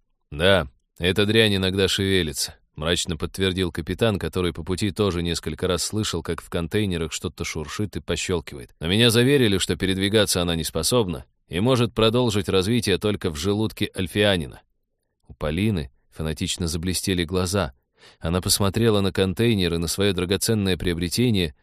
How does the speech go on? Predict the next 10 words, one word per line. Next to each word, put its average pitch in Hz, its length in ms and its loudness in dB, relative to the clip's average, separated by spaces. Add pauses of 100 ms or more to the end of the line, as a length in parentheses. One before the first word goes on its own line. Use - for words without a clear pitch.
снова 113 420 2
на 98 100 0
контейнеры 98 680 2 (300)
и, 90 140 0
сделав 113 380 2
титаническое 120 720 0
усилие, 107 460 2
протянула 104 540 -2
фрукт 87 300 -4
Дэну. 82 360 0